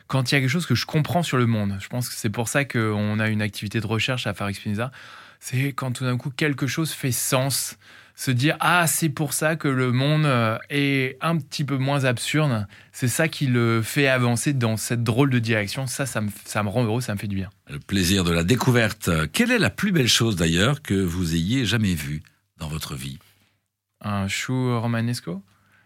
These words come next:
Speaker 1: Euh, c'est, <laughs> c'est quand on regarde, euh, de très près un chou et qu'on voit cette, ces motifs de fractales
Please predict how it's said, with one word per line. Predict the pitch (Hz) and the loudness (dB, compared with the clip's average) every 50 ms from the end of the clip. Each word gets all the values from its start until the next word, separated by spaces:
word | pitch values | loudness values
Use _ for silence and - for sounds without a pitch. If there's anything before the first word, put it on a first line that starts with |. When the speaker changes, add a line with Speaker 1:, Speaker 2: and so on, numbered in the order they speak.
| _ _ - - | _ _ -10 -8
Speaker 1:
Euh, | 104 107 107 104 104 104 101 101 101 101 104 104 | -6 -4 -4 -2 -2 -2 0 0 0 0 0 -2
c'est, | - - - 117 117 120 110 104 - - 233 233 - 220 202 185 190 185 165 151 - 160 | -2 -4 0 2 4 4 4 2 2 2 2 2 4 4 2 4 4 4 2 2 2 2
<laughs> | 151 147 127 - 151 - 175 202 220 226 220 220 220 214 196 160 | 0 0 0 -2 -4 -2 0 2 2 2 2 2 2 2 0 0
c'est | - - - 143 135 | 0 0 2 2 4
quand | 123 151 147 147 | 4 2 4 6
on | 156 143 | 6 4
regarde, | 139 143 156 156 156 151 143 | 6 6 4 4 6 6 6
euh, | 135 131 123 123 123 | 6 6 6 6 4
de | 120 123 123 127 127 | 4 4 4 2 2
très | 123 - - - 175 170 | 2 0 2 2 2 2
près | - - - 160 165 196 247 277 233 - | 0 0 2 2 2 2 2 -2 -4 -4
un | - 113 123 | 0 0 2
chou | 123 - - - 190 196 196 | 2 0 0 0 2 2 2
et | 156 131 | 2 0
qu'on | 123 - 135 135 139 | 0 0 0 2 2
voit | 139 139 143 151 151 156 160 156 - - - - - - | 4 4 4 4 4 2 2 0 -6 -12 -16 -18 -18 -16
cette, | - - - - - 131 127 120 117 - 131 120 | -14 -12 -10 -2 2 2 2 2 2 0 0 0
ces | 110 - - 127 | 0 0 2 2
motifs | 123 127 139 135 - - 175 160 - - 120 | 4 4 2 0 0 0 0 0 -2 -4 -2
de | 113 117 | 0 0
fractales | 110 - - 143 143 127 - 143 139 135 135 131 113 98 | 0 0 -2 -2 -2 -2 0 0 0 2 0 0 -4 -6